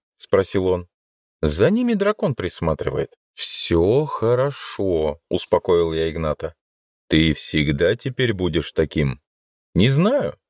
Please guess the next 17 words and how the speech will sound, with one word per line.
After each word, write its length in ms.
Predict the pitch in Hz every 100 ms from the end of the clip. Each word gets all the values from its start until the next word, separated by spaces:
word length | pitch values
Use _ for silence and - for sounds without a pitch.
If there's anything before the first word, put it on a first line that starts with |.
| _
пожал 320 | - 78 85
я 100 | 80
плечами. 640 | 76 85 80 87 76 67 - _ _ _ _
"Как 200 | - 180
пойдет". 540 | 117 90 73 175 143 _ _ _ _ _
"Думаешь, 800 | 80 76 85 80 80 76 73 -
Боря 500 | 85 82 87 78 78
сдержит 640 | 69 71 78 90 107 123
обещание?" 760 | 110 90 82 - 76 71 67 65 _ _ _ _ _ -
"Сдержит", — 880 | 101 90 85 87 80 69 71 - _ _ _
с 120 | -
улыбкой 380 | 95 90 - 87
заверил 420 | 82 82 82 78
я. 280 | 78 76 73 _ _ _
"Он 240 | - 240 226
уважает 540 | 147 156 170 180 113
силу, 520 | - - 135 95 64